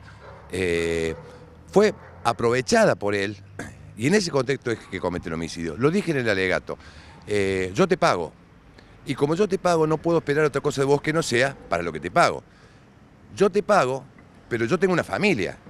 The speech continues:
entonces no se te vaya a ocurrir hablando arruinarme esa familia. Y la mato, entonces yo te tengo que hacer callar".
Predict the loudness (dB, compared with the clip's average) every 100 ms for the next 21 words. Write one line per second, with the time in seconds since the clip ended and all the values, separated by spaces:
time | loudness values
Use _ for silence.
0 | -20 -14 -8 -6 -2 -2 0 0 0 0
1 | 2 0 0 -2 -4 -2 0 0 -2 -2
2 | -8 -10 -16 -10 -8 -6 0 0 0 -6
3 | -12 -10 -10 -10 -14 -16 -20 -20 -20 -20
4 | -20 -20 -20 -20 -20 -20 -20 -20 -20 -20
5 | -20 -20 -20 -20 -20 -20 -12 -4 0 2
6 | 2 0 -2 -2 -2 -2 -4 -4 -2 -2
7 | -4 -4 -4 0 0 2 0 -2 -6